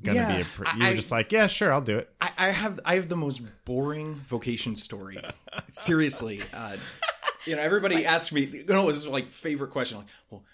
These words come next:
Speaker 2: "When did you know that you were
Speaker 1: Yeah.
Speaker 2: gonna be a
Speaker 1: What was your
Speaker 2: priest? You know,
Speaker 1: big
Speaker 2: what was your
Speaker 1: moment?
Speaker 2: moment?" Right? It's like, <laughs> ah, 'cause they're all ready for the Saint Paul story,
Speaker 3: Yeah,
Speaker 2: getting
Speaker 3: yeah.
Speaker 2: knocked off your horse and, you know, the voice of God saying, you know,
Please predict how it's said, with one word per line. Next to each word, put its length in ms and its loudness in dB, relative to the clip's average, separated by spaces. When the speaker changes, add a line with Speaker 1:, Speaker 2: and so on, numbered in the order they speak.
Speaker 2:
"When 160 -2
did 140 -4
you 60 0
know 200 -2
that 160 -8
you 60 2
were 60 6
Speaker 1:
Yeah. 60 2
Speaker 2:
gonna 140 -4
be 160 -8
a 40 -14
Speaker 1:
What 440 -10
was 160 -4
your 80 0
Speaker 2:
priest? 160 -8
You 120 0
know, 60 0
Speaker 1:
big 80 0
Speaker 2:
what 100 -4
was 160 2
your 180 2
Speaker 1:
moment? 60 -6
Speaker 2:
moment?" 440 -2
Right? 260 -4
It's 240 -10
like, 200 -8
<laughs> 60 -20
ah, 520 -8
'cause 100 -4
they're 140 6
all 160 4
ready 280 4
for 140 -6
the 100 -4
Saint 240 0
Paul 240 0
story, 320 0
Speaker 3:
Yeah, 140 6
Speaker 2:
getting 180 6
Speaker 3:
yeah. 140 4
Speaker 2:
knocked 180 0
off 140 2
your 100 0
horse 400 2
and, 140 -2
you 80 -2
know, 160 -2
the 120 -6
voice 320 0
of 120 -8
God 320 2
saying, 280 -4
you 100 -4
know, 180 -4